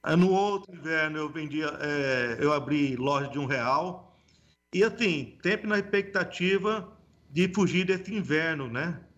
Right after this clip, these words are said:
E eu tive a oportunidade, em dois mil e dois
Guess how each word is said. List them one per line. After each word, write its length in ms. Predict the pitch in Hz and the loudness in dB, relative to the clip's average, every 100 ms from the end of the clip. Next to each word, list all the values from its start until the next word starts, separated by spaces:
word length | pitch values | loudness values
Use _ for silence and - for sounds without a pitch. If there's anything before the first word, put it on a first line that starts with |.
| _ _ | _ _
E 720 | - 160 180 180 175 170 170 175 | -2 2 4 4 2 0 2 2
eu 120 | 196 | 2
tive 260 | 196 196 | 0 0
a 40 | 202 | 2
oportunidade, 720 | 202 196 196 170 170 180 196 | 2 -2 -2 0 2 2 -2
em 80 | 196 | -4
dois 240 | 180 175 | -2 -2
mil 180 | 165 170 | 0 0
e 320 | 165 156 147 | 0 0 0
dois 460 | 127 147 156 175 | 0 2 4 2